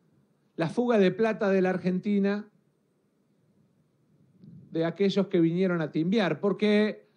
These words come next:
no es que se tomó deuda como acá, como estamos haciendo ahora, para ampliar la red de agua o de cloacas, o para ampliar la capacidad de procesamiento de lo que es el sistema de tratamiento de aguas servidas y cloacales.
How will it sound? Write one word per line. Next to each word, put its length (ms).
no 100
es 60
que 120
se 160
tomó 340
deuda 500
como 240
acá, 480
como 500
estamos 400
haciendo 380
ahora, 540
para 200
ampliar 400
la 140
red 180
de 140
agua 380
o 40
de 160
cloacas, 840
o 120
para 200
ampliar 360
la 180
capacidad 600
de 100
procesamiento 1120
de 120
lo 160
que 240
es 140
el 120
sistema 760
de 160
tratamiento 720
de 80
aguas 300
servidas 540
y 80
cloacales. 680